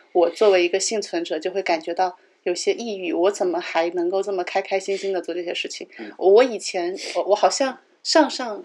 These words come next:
Speaker 1: 上一季的时候，上一季的时候好像我有讲过这件事情，
Speaker 2: 嗯。
Speaker 1: 就有时候看到，看到一些就世界上发生的一些事，
Speaker 2: 嗯。
Speaker 1: 那包括，那像我们从中国来嘛，可能跟我们最有切身的感受的就是中国发生的事嘛，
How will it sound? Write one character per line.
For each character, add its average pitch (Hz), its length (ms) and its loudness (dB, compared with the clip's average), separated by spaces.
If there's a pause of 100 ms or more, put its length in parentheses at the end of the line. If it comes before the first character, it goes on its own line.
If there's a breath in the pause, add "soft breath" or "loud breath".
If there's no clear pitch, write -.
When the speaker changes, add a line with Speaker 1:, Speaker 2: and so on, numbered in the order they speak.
Speaker 1:
上 277 400 2
一 196 60 -2
季 254 220 -6
的 202 100 2
时 165 160 -6
候， 180 240 -4
上 269 220 4
一 - 20 -4
季 233 140 -4
的 208 80 2
时 - 80 -4
候 - 20 -4
好 180 80 -8
像 185 140 -2
我 180 80 4
有 202 100 2
讲 214 320 0
过 202 140 0
这 202 100 2
件 - 100 -4
事 - 140 -12
情， - 140 -12
Speaker 2:
嗯。 - 20 -14
Speaker 1:
就 220 60 -4
有 202 100 2
时 214 80 -4
候 208 60 -4
看 220 180 -6
到， 202 180 4 (540 loud breath)
看 240 180 -6
到 208 140 4
一 202 80 4
些 190 220 0
就 196 100 -4
世 196 160 -6
界 208 80 0
上 202 160 -6
发 190 180 0
生 196 160 -6
的 185 140 -4
一 185 60 -6
些 190 180 -6
事， 190 400 -6 (260 soft breath)
Speaker 2:
嗯。 - 60 -20
Speaker 1:
那 214 120 0
包 202 180 4
括， 202 360 -2 (300)
那 190 440 -6
像 196 260 -8
我 175 80 -10
们 175 100 -6
从 180 200 -6
中 202 180 -4
国 165 160 -2
来 - 160 -6
嘛， - 140 -14
可 190 120 -10
能 185 140 -6
跟 233 140 -4
我 202 40 -4
们 170 140 -4
最 220 220 -2
有 151 120 0
切 202 280 -2
身 190 320 -4
的 170 280 -4 (120)
感 - 180 -2
受 - 160 -4
的 175 100 -4
就 - 80 -10
是 180 120 -8
中 240 200 -4
国 214 140 2
发 - 140 -4
生 - 180 -10
的 - 80 -14
事 - 220 -8
嘛， - 160 -18